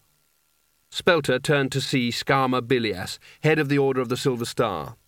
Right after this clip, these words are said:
Whereas Spelter tended towards the wiry, Bilias was expansive, looking rather like a small captive balloon that had been for some reason draped in blue velvet and vermin. Between them, the wizards averaged out as two normal-sized men.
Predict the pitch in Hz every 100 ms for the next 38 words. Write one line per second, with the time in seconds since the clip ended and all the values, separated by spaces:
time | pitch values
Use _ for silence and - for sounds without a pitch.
0 | _ _ - - 170 165 147 - - 165
1 | 143 117 147 127 110 131 120 110 117 123
2 | 170 131 101 135 143 - - - 254 131
3 | 123 - 139 151 - 202 131 - - -
4 | - - 135 139 131 123 120 120 - 143
5 | 117 - 143 143 139 117 123 131 151 90
6 | 92 113 117 135 135 143 151 135 127 127
7 | 113 139 135 - - _ _ - 120 120
8 | 143 131 135 123 107 127 113 131 117 78
9 | 67 53 - _ _ _ _ _ _ _
10 | 151 208 151 135 131 143 147 135 120 135
11 | 123 117 127 110 113 113 - - 135 113
12 | 110 101 107 107 104 104 117 67 -